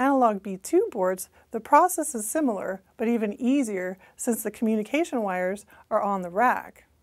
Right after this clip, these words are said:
So you've upgraded your Optimux brain and everything is running the same as it was. Now you can consider other options with the new brains thanks to this Ethernet jack.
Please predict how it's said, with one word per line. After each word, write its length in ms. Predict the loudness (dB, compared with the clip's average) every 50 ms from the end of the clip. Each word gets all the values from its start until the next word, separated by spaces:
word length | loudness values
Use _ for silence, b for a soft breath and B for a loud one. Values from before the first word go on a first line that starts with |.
| _ _ _ _ _ _ _ _ _ b b b b b b
So 380 | b 0 4 6 6 6 4 2
you've 220 | 0 -4 -4 -2 0 2
upgraded 420 | 2 2 2 0 0 0 0 -2
your 140 | -2 -2 0
Optimux 520 | 0 0 0 0 -2 -4 -4 -4 -6 -8
brain 380 | -8 -8 -6 -6 -6 -6 -8 -8 b b b b b
and 140 | b -4 0
everything 400 | 2 2 4 4 2 2 2 0
is 120 | 0 0
running 280 | 0 -2 -2 -2 -2 -2
the 60 | -4
same 280 | -4 -6 -6 -6 -6 -4
as 160 | -6 -4 -4
it 120 | -4 -4
was. 480 | 0 2 2 2 0 -2 -10 -14 -16 -20 _ _ _ _ _ _ B B B B B B B B B B
Now 240 | 2 4 4 4
you 120 | 4 2 2
can 160 | 0 -2 -4
consider 440 | -2 -4 -4 0 0 2 2 2 2 2
other 260 | 2 2 2 2 2
options 560 | 2 2 0 0 -4 -8 -8 -6 -8 -8 -10 _ b b b
with 160 | -4 -2 -2
the 60 | 0
new 220 | 2 2 2 2
brains 460 | 0 0 -4 -8 -8 -10 -12 -12 -10 -4
thanks 320 | -2 0 0 0 0 -4
to 100 | -4 -2
this 240 | -2 -2 -2 -4 -6
Ethernet 560 | -6 -6 -6 -4 -4 -4 -6 -6 -8 -12 -14
jack. 540 | -14 -12 -12 -12 -12 -14 -16 _ -20 -20